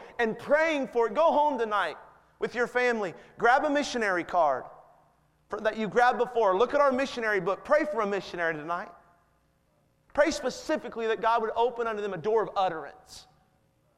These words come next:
Pray for our missionaries in China. Pray for our missionaries in, in, in the Middle East. Pray for our missionaries who are under persecution especially. The gospel comes in word, it comes in power. Notice, third, it comes in the Holy Ghost.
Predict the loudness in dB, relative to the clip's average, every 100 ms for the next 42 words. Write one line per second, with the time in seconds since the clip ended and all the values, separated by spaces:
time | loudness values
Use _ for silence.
0 | _ _ _ _ 2 2 4 4 4 2
1 | -2 -2 -2 -2 -4 -8 0 0 2 0
2 | -2 -12 -20 _ _ _ _ _ _ _
3 | _ _ _ 0 2 4 4 2 -2 -4
4 | -2 0 0 0 -2 -2 -8 -2 0 0
5 | 0 0 2 4 4 2 0 -6 -18 -20
6 | _ _ _ _ _ _ _ _ _ _
7 | -2 0 2 2 2 0 -4 -4 -2 -2
8 | -2 0 0 2 0 0 -2 -2 -10 -10
9 | -8 -8 -10 -14 -6 -6 -6 -16 -20 -20
10 | _ _ _ _ _ _ -8 2 4 4
11 | -2 -2 -2 -2 -2 2 2 2 -2 -4
12 | -2 -8 -2 2 4 2 0 -10 -2 0
13 | 0 -2 0 0 0 -2 -4 -2 -2 0
14 | 0 0 0 0 -2 -12